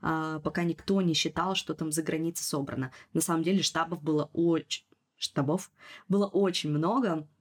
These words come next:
А, но эти подписи, а, засчитываться не будут. С одной стороны, а, можно расстроиться. Мы такие: «Так, блин, мы потратили на это время, мы поехали на другой конец города с дочкой, там, два часа туда-сюда,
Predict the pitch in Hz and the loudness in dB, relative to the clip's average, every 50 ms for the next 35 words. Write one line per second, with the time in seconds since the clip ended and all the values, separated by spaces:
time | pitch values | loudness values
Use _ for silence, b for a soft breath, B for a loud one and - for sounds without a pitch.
0 | _ _ _ _ - - _ _ _ _ - - 202 190 175 165 160 156 147 - | _ _ _ _ -20 -20 _ _ _ _ -10 -4 0 0 2 2 2 2 2 2
1 | 185 190 196 196 220 254 277 - - 196 196 196 151 - - 202 262 - - 208 | 4 4 4 4 2 0 0 0 0 -2 -2 -2 -4 -2 0 0 0 -2 -4 -4
2 | 180 - - - 175 175 170 160 - 160 165 160 165 160 156 170 170 - - 214 | -2 -2 0 2 2 2 2 0 -2 -2 -2 -2 -2 -4 -2 -2 -2 0 0 0
3 | 226 202 185 185 - - 185 185 185 175 190 175 151 127 - B B B B B | 0 0 -2 0 0 0 0 0 2 2 2 2 2 0 -2 B B B B B
4 | B B - - 214 208 202 247 320 392 - - - 254 220 214 202 185 170 156 | B B -4 -2 2 4 4 4 4 2 0 -2 -4 -2 0 2 4 4 4 4
5 | 143 143 B B B B B B B B B - 160 160 156 156 151 151 156 180 | 2 0 B B B B B B B B B -2 0 0 0 0 -2 0 0 2
6 | 233 247 233 226 214 208 208 - - - 190 175 160 151 147 - - 147 156 165 | 2 4 4 4 2 2 0 -2 -2 0 2 2 2 2 0 -4 -4 -6 -6 -6
7 | - 151 - - 147 147 - 175 165 165 156 151 147 147 - - 147 170 156 151 | -6 -6 -4 -4 -6 -4 -2 0 0 2 2 0 -2 -4 -6 -6 0 2 2 2
8 | 147 147 156 196 240 - 202 190 - 170 180 214 - - 185 156 151 151 160 175 | 2 2 2 2 2 2 -2 -4 -2 -2 -2 -2 -2 -2 0 0 2 2 2 2
9 | 180 - 175 143 143 156 151 160 170 175 165 160 156 151 147 143 143 151 175 214 | 0 0 -4 -4 -4 0 2 4 4 4 4 2 0 0 -2 -2 0 2 2 2
10 | 226 226 - 175 175 160 165 175 185 - - 170 170 170 160 156 151 151 156 151 | 2 0 0 0 0 2 2 0 0 0 0 0 0 0 -2 -2 -4 -6 -2 0
11 | 160 175 202 202 - 151 156 160 180 180 - 165 151 - 160 170 180 175 170 156 | 2 2 2 2 -2 -4 -2 -2 -2 0 -2 -2 0 2 4 4 4 4 2 0
12 | 156 151 151 147 143 143 147 147 165 180 190 185 175 175 - - - 147 143 - | -2 -2 -4 -4 -4 -4 -2 0 2 4 4 2 2 0 -2 -4 -4 -6 -4 -4
13 | 131 127 143 143 147 165 180 202 196 - 190 180 - - - 170 170 165 156 151 | -6 -6 -4 -4 -2 0 0 0 0 0 -2 -2 -2 -2 0 0 0 0 -2 -4
14 | - 147 147 165 175 180 175 - - 156 156 160 151 139 - | -6 -4 -2 0 0 0 0 0 -2 -2 -2 -2 -2 -4 -4